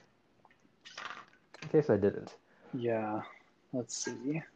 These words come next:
Speaker 2: Picking up new hobbies. I don't know. I've been golfing, as you know,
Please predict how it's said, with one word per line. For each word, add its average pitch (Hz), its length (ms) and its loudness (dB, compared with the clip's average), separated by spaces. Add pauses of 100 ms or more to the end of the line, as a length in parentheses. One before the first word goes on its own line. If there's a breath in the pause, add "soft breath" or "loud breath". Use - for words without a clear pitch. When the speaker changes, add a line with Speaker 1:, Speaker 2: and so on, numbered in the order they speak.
(680)
Speaker 2:
Picking 151 320 4
up 151 120 6
new 143 200 8
hobbies. 131 920 6 (140)
I 120 40 -6
don't 107 180 -2
know. 104 180 -4 (400)
I've 110 140 -6
been 110 160 -2
golfing, 107 600 -2
as 104 180 -4
you 107 100 -2
know, 107 400 0